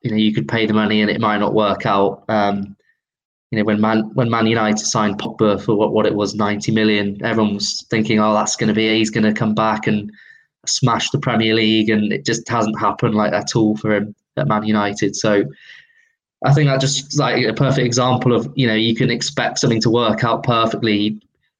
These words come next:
He'd been at Juventus and, and sort of reinvented himself there, and everyone was expecting him to come back and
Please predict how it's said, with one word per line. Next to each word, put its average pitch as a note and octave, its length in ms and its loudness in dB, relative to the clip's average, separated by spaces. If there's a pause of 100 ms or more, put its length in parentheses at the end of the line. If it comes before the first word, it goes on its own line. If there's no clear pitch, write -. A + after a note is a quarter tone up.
(120)
He'd A2+ 160 -2
been A#2 160 2
at A2 100 -2
Juventus A2+ 500 -2
and, G#2+ 240 -2
and G#2 240 0
sort G#2+ 380 -2
of - 160 -14
reinvented G#2+ 500 2
himself G2+ 460 0
there, G#2 220 0
and G2+ 100 0
everyone G#2 180 0
was G2 120 -4
expecting - 480 -4
him G2 80 -2
to - 80 -10
come G2+ 200 -4
back G2 320 -2
and F#2 260 -6